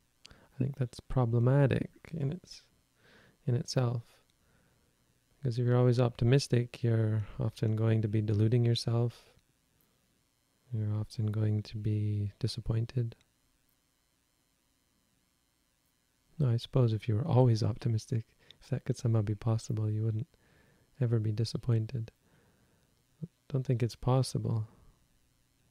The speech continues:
Be, I mean, I talked with my mother about this 'cause she believes in that sort of thing, but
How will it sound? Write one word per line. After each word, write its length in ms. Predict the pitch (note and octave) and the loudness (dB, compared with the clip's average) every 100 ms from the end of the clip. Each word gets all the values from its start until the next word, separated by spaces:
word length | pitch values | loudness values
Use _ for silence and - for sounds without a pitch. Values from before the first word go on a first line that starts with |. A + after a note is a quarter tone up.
| _ | _
Be, 100 | C3 | -6
I 420 | A#2+ - - - C#3+ | -6 -8 -20 0 4
mean, 280 | D3 F3+ D#3+ | 4 2 0
I 80 | |
talked 260 | D3+ F3 E3+ | 2 4 4
with 80 | D#3+ | 4
my 120 | C3+ | 6
mother 280 | B2+ B2+ A#2 | 6 6 6
about 200 | G#2 A2 | 4 0
this 240 | A#2 A2+ | -2 -4
'cause 160 | - A#2+ | -4 -2
she 120 | D3 | 0
believes 420 | B2 A#2+ A#2+ A2 | 0 2 2 2
in 60 | A2 | 0
that 200 | A2 F3 | 0 0
sort 180 | - A2 | -2 -2
of 80 | G#2+ | -2
thing, 280 | A#2 G#2+ | -2 0
but 200 | G#2+ A2 | 0 -2